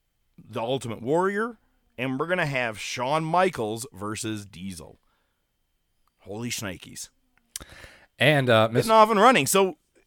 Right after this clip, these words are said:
Speaker 2: Yeah, Mister
Speaker 1: it,
Speaker 2: Perfect
Speaker 1: it, I was
Speaker 2: actually
Speaker 1: gonna
Speaker 2: got
Speaker 1: say
Speaker 2: in the action, too. He threw the title to Diesel to get him knocked out, which was nice, even though Perfect wasn't wrestling. Get him in there, let him get involved.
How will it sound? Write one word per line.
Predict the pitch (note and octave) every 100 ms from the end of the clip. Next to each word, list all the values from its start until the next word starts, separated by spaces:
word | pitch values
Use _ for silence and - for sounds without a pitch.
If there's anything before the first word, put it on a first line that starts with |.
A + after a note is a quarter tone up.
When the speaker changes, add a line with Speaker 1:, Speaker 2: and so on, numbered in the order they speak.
| _ _
Speaker 2:
Yeah, | C#3
Mister | C#3 C#3 E3
Speaker 1:
it, | -
Speaker 2:
Perfect | F3 D#3 C#3+
Speaker 1:
it, |
I | B2+
was | B2
Speaker 2:
actually | C3 A#2
Speaker 1:
gonna | A#2
Speaker 2:
got |
Speaker 1:
say | A2+
Speaker 2:
in | A#2
the | A2
action, | A#2 - G#2
too. | G2 D3 D3
He | G2+ G#2+
threw | G#2+ - A#2+ C3
the | A2+ G#2+
title | - A#2 A#2+ G#2+
to | A2
Diesel | F#2+ G#2+ C#3+ C#3 G#2+ G2+ G2
to | F#2+
get | G#2
him | G#2
knocked | G#2 G2
out, | C3+ A#2
which | F#2
was | A2 G#2+
nice, | A#2+ A#2+ - -
even | A2+ A#2+
though | A#2
Perfect | - B2+ A#2+
wasn't | C3 A#2+ A2+
wrestling. | C3+ D#3 A2+ G2+ G#2+ - - - _ _ _
Get | E2 F#2
him | A#2
in | C3+ C3
there, | C#3 C3+ C3+
let | G#2+
him | A2+
get | A#2+ B2+
involved. | A#2 A#2+ C3+ A#2+ G2+